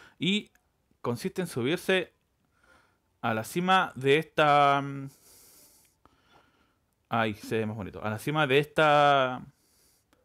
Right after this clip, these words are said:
de esta estatua. ¿Qué debemos hacer? Escalarla. Así de sencillo, dice el desafío.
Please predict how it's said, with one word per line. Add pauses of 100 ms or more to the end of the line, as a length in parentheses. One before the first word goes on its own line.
de
esta
estatua. (760)
¿Qué
debemos
hacer?
Escalarla. (1400)
Así
de
sencillo, (200)
dice
el
desafío.